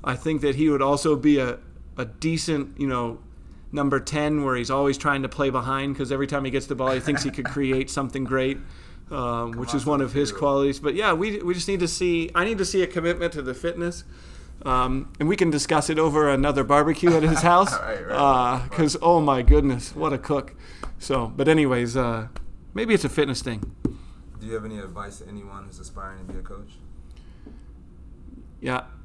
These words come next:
Speaker 1: just engulf yourself in the game. I think learning as much as you can about the game and different aspects of the game early on is great, and then continually forming your philosophy.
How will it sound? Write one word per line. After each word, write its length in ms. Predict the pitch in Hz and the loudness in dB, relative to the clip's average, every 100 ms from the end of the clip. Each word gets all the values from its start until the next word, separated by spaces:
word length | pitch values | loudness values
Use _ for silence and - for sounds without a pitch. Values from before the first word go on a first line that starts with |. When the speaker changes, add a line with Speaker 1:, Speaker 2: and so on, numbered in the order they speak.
| 139 | -6
Speaker 1:
just 240 | 135 135 | -6 -2
engulf 380 | 139 131 135 135 | -2 2 2 2
yourself 360 | 143 - 135 127 | 0 2 2 2
in 100 | 127 | -2
the 60 | |
game. 440 | 120 127 135 139 - - - - - - - - - | -2 -2 -2 -4 -10 -18 -20 -18 -18 -18 -20 -18 -12
I 100 | 117 | -12
think 320 | - 139 127 - | -2 0 0 -2
learning 520 | 127 135 143 139 131 | -2 2 2 2 -2
as 180 | 127 127 | -4 0
much 240 | 147 147 | 0 2
as 140 | 151 | 0
you 60 | 135 | -2
can 260 | - 147 143 | -2 -2 -2
about 340 | 131 139 135 | 0 0 0
the 80 | 135 | -4
game 320 | 131 135 135 | -2 -2 -2
and 120 | 123 | 0
different 340 | 143 139 135 131 | 0 -2 -6 -4
aspects 420 | 131 - 135 - | -6 -4 -4 -2
of 140 | 127 | -2
the 80 | 123 | -2
game 420 | 123 131 139 156 - - - - - - - - | -2 -2 -2 -6 -12 -18 -16 -18 -18 -20 -6 4
early 320 | 143 143 143 | 6 8 6
on 260 | 139 147 | 4 2
is 120 | 143 113 | 0 -4
great, 340 | 131 139 190 - - - - - - | 0 0 -2 -8 -20 -20 -18 -18 -12
and 240 | - 127 120 | -6 -4 0
then 600 | 139 147 147 147 135 - - - - - - | 0 0 0 0 -2 -6 -14 -16 -16 -16 -14
continually 800 | - 139 - 160 160 156 147 139 | -6 -6 -2 0 2 2 2 2
forming 540 | 131 - 151 147 143 135 | -2 -2 0 2 0 -2
your 280 | 127 143 143 | 0 2 2
philosophy. 840 | - 131 131 131 160 - 196 202 | -2 -2 -2 -4 -8 -6 -8 -8